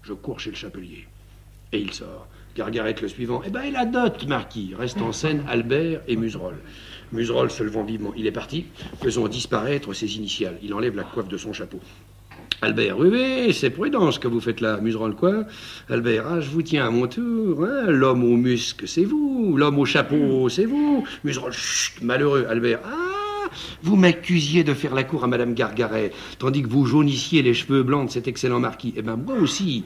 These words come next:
j'ai une mission. C'est de vous pincer et de le dire. Muserolle, vous ? Hein ? Attendez, il fouille dans sa poche. Je vous en défie bien. Albert, pourquoi ? Muserolle tire une lettre de la poche de son gilet. Écoutez ça.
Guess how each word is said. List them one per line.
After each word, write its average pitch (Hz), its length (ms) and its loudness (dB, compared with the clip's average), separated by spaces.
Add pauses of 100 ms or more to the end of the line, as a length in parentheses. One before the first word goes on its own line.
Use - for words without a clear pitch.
(140)
j'ai 117 140 0
une 113 140 2
mission. 104 440 -2 (180)
C'est - 200 0
de 123 60 -2
vous 151 120 2
pincer 262 560 0 (220)
et 156 100 4
de 165 60 4
le 196 100 10
dire. 127 300 4
Muserolle, 120 340 2
vous ? 330 400 12 (100)
Hein ? 294 240 6 (240)
Attendez, 151 540 6
il 98 80 -6
fouille 135 180 -4
dans 120 120 0
sa 120 120 0
poche. 98 280 -4 (240)
Je - 100 -6
vous 147 140 4
en 165 100 6
défie 190 240 6
bien. 190 260 6 (400)
Albert, 113 360 2
pourquoi ? 131 420 2
Muserolle 131 480 2
tire 135 280 0 (160)
une 120 260 4
lettre 131 280 0
de 110 80 0
la 107 120 0
poche 110 280 0
de 101 80 -6
son 101 220 -6
gilet. 175 360 0 (200)
Écoutez 156 300 -2
ça. 95 280 -6